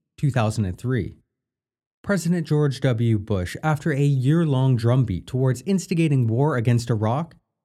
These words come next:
appears on television to formally present his intention to attack the Middle Eastern nation. After citing alleged possession of W M Ds, a spurious link to Al-Qaeda terrorism, and the brutal repression against his own people,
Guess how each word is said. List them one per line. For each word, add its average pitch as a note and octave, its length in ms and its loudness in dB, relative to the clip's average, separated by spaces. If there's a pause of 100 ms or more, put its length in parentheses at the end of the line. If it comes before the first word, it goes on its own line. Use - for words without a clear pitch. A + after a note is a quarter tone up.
(160)
appears A3 400 -2
on G#3+ 120 2
television D#3 680 2
to D#3 100 0
formally F#3 540 -2
present C3 420 0
his B2+ 180 0
intention B2 640 0
to C3+ 140 0
attack C3+ 440 -2
the A2 80 0
Middle G2+ 280 2
Eastern F#2 320 -4
nation. F#2+ 580 -2 (840)
After E3+ 260 0
citing F3 440 0
alleged D#3 540 2
possession A#2+ 560 2
of A#2+ 160 -2
W B2+ 400 2
M G#2 180 2
Ds, G2 480 -2 (160)
a E3 120 2
spurious F3 680 -2
link A#2 220 2
to - 120 -6
Al-Qaeda A2+ 600 0
terrorism, F#2 640 -2 (240)
and D#3 160 4
the D#3 80 2
brutal F#3 400 0
repression C3 560 0
against G2+ 320 0
his A#2 160 -2
own C3 220 2
people, C#3+ 560 -2